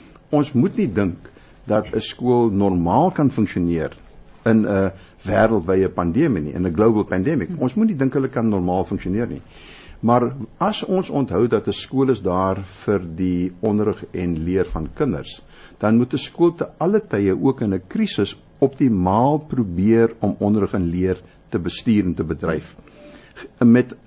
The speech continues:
inagneming van al die aspekte wat 'n skool so maklik, eh, eh, ek wil amper sê, ehm, kan destiba-, eh, de-, eh, destabiliseer. Ehm, ek dink dit is belangrik om, om ook te sê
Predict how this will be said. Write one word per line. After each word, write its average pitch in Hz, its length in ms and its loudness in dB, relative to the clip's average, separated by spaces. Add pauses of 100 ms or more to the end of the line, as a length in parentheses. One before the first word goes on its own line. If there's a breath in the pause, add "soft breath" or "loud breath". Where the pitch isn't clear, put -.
inagneming 120 1040 2
van 101 360 -2 (320)
al 123 280 4
die 117 240 0
aspekte 123 560 -2
wat 92 160 -8
'n 101 40 0
skool 98 420 -2 (200 loud breath)
so 151 240 2
maklik, 101 640 -2
eh, 85 300 -2 (600 loud breath)
eh, 95 300 -6
ek 92 100 -6
wil 104 100 -8
amper 107 220 -4
sê, 95 460 0
ehm, 90 640 -6 (200)
kan 101 300 0
destiba-, 95 680 -2
eh, 90 260 -2
de-, - 120 -6
eh, 92 220 -2
destabiliseer. 85 720 -6 (720 loud breath)
Ehm, 101 320 4 (1400)
ek 127 140 4
dink 190 140 4
dit 170 80 2
is 143 80 -8
belangrik 131 440 2
om, 117 280 4
om 110 240 0
ook 120 120 0
te 123 120 0
sê 117 240 2